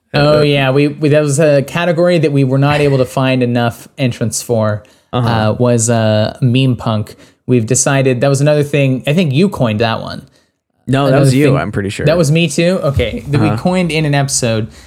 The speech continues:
Speaker 1: uh, to describe this sort of, like, um, you know, uh, uh, stealing memes and turning them into
Speaker 2: <laughs>
Speaker 1: full-fledged stories.
Speaker 2: Uh-huh.
Speaker 1: Terminal sixty-four, and then the, the other one that would have been in there was, um,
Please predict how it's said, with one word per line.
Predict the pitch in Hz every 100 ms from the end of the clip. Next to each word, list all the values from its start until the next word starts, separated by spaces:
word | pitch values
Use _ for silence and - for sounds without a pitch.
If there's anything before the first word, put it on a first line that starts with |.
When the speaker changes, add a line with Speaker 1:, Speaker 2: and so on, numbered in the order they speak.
| _
Speaker 1:
uh, | - 123
to | 135
describe | 127 - - 135 127 123 120
this | 123 120
sort | - 123 117
of, | 117
like, | 117 110 - -
um, | 110 104 104 107 - _ _ _ _ _ 143
you | 113
know, | 107 107 - _ _ _ -
uh, | 135 120 98 -
uh, | 127 - _
stealing | - - - 160 151 147 139 139
memes | 135 135 135 135 135 -
and | 135 123 120 110
turning | 143 135
them | 127 120
into | 117 110 123
Speaker 2:
<laughs> | -
Speaker 1:
full-fledged | 123 113 - 123 110 107 -
stories. | - - 120 110 110
Speaker 2:
Uh-huh. | 120 104
Speaker 1:
Terminal | 117 156 147
sixty-four, | 139 139 139 139 131 123
and | 123
then | 127
the, | 135
the | 135
other | 139 131
one | 123
that | 120
would | 117 117
have |
been | 113
in | 110 110
there | 107
was, | 107 104 -
um, | - 69